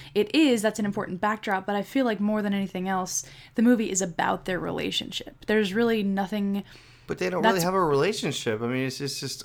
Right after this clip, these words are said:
Speaker 2: awkward, like you said.
Speaker 1: Well, that is true. I,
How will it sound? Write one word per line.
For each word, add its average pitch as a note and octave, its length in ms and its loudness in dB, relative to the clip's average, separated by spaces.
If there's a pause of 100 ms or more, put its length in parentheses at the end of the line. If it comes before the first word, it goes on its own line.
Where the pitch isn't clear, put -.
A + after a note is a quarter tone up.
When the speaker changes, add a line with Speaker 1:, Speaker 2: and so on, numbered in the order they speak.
Speaker 2:
awkward, A#2 580 0
like A#2 220 -6
you A#2+ 80 -8
said. D#3+ 380 -4 (840)
Speaker 1:
Well, F#3 360 0
that E3 260 -4
is - 100 -12
true. C3+ 300 -6
I, A3+ 360 -2